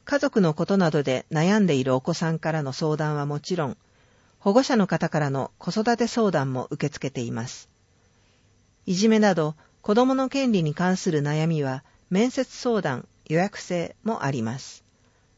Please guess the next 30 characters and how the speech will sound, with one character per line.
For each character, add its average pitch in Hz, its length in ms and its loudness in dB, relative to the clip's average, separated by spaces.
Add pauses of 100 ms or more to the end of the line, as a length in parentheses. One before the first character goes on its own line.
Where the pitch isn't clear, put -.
(340)
問 220 180 4
い 214 60 6
合 202 80 4
わ 196 120 2
せ、 - 280 -4 (360)
ゼ 202 120 2
ロ 240 140 4
四 254 200 2
八 143 460 -4 (180)
八 247 320 -2
二 240 240 4
二 139 320 0 (380)
七 208 240 6
ゼ 233 160 4
ロ 160 140 4
ゼ 156 120 2
ロ 180 140 4
七。 160 320 0 (800)
毎 214 240 4
日 151 380 -2 (200)
十 254 200 2
時 196 100 0
三 185 260 2
十 202 140 -2
分 139 300 -4
か 127 100 -4
ら 131 140 -4
十 185 240 2
八 185 280 -4
時。 - 220 -12